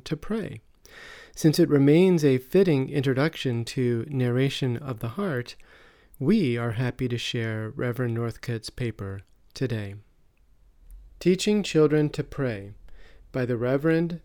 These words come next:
Prebendary J S Northcott. Our children are the children of God, and above all things they must learn to live as children of God. Therefore we must take care to train their spiritual faculties,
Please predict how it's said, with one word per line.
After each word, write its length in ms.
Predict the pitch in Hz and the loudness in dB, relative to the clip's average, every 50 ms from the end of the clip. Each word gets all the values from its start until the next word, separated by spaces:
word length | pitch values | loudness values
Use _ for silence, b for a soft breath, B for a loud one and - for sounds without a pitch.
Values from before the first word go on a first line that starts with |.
| - - | -16 -6
Prebendary 760 | - 139 135 135 151 151 147 151 151 151 160 165 165 165 160 - | -2 -2 2 2 2 4 4 4 6 4 4 2 0 -4 -8 -8
J 260 | - 143 135 131 127 123 | -2 0 0 2 2 0
S 380 | 120 120 120 120 - - - - - - | -2 -2 -4 -6 -8 -14 -16 -18 -12 -8
Northcott. 540 | 120 117 117 113 - - - 95 98 - - - - - - - - - _ b b b b b b b b | -6 -4 -4 -6 -8 -10 -14 -16 -16 -18 -20 -20 -20 -20 -20 -20 -20 -20 _ b b b b b b b b
Our 140 | - 131 123 | -4 -4 -4
children 640 | - - - - 185 185 180 196 190 190 196 190 - - - - | -2 -4 0 2 2 4 4 2 2 2 -2 -4 -6 -12 -10 -6
are 100 | 135 131 | -4 -4
the 140 | 120 120 | -4 -4
children 400 | - - - 147 143 143 147 139 | -8 -6 -2 -2 0 0 0 0
of 160 | 131 120 - - | -2 -4 -6 -8
God, 420 | 123 117 110 107 104 101 107 - - - - - - _ _ - | -8 -8 -8 -10 -12 -12 -14 -16 -18 -20 -20 -20 -20 _ _ -6
and 140 | 151 139 127 | -2 -2 -2
above 400 | 113 107 123 127 139 160 160 160 | -2 -2 -2 0 0 0 -2 -2
all 320 | - - 127 139 165 175 | -6 -4 0 2 2 2
things 540 | 170 - 180 165 135 110 107 107 107 - - | 0 0 -2 -2 -2 -2 -6 -8 -10 -12 -10
they 160 | - 139 131 | -6 -4 -2
must 340 | 131 127 127 127 123 - - | -2 -2 -2 -4 -6 -6 -4
learn 240 | 135 139 143 147 143 | -2 0 0 0 0
to 160 | - - 147 | -2 -4 -4
live 600 | 135 123 120 123 165 196 185 123 101 92 - - - - | -4 -4 -2 -2 -2 -2 -2 -4 -6 -8 -12 -20 -20 -8
as 260 | - 139 123 117 - - | -6 -6 -6 -6 -8 -10
children 380 | - - 131 117 110 110 107 | -10 -8 -8 -6 -6 -8 -10
of 160 | 104 101 - | -10 -12 -12
God. 360 | - 107 101 98 98 95 92 - b b b b b b b b b b b b - | -12 -12 -12 -12 -12 -14 -16 -18 b b b b b b b b b b b b 6
Therefore 400 | - 151 156 165 165 - 156 147 | 8 8 8 8 6 4 4 6
we 160 | 139 139 143 | 6 6 4
must 560 | 143 139 143 147 165 180 180 160 - - - - - | 4 4 4 4 4 2 2 0 -2 -6 -16 -18 -16
take 240 | - - 160 151 156 | -4 -4 -4 -4 -4
care 340 | - - 139 120 110 110 107 | -4 -4 -4 -4 -4 -6 -8
to 160 | - - 131 | -6 -8 -8
train 540 | 127 - - 143 135 127 120 117 117 117 113 | -8 -8 -4 -2 -2 -2 -2 -2 -4 -6 -6
their 180 | 110 117 120 | -4 -4 -4
spiritual 800 | 113 - - - - - 156 165 160 147 143 - - 123 117 117 | -4 -6 -10 -12 -6 -2 0 2 2 2 0 -2 -4 -4 -4 -4
faculties, 880 | 113 - 127 120 117 113 - 117 104 - 113 104 95 95 - - - | -6 -8 -8 -8 -8 -8 -10 -12 -12 -12 -12 -12 -12 -12 -14 -16 -16